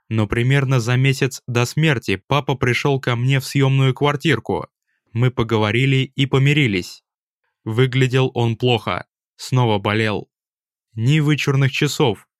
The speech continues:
ни перстня не было. И похож на себя прежнего. На прощание папа обнял меня,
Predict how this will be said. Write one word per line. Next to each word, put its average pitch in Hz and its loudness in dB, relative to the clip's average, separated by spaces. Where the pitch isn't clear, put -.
ни 120 0
перстня 127 0
не 110 0
было. 101 -4
И 123 0
похож 127 -2
на 131 -2
себя 131 -2
прежнего. 107 -2
На 113 -2
прощание 143 0
папа 139 0
обнял 131 -2
меня, 101 -4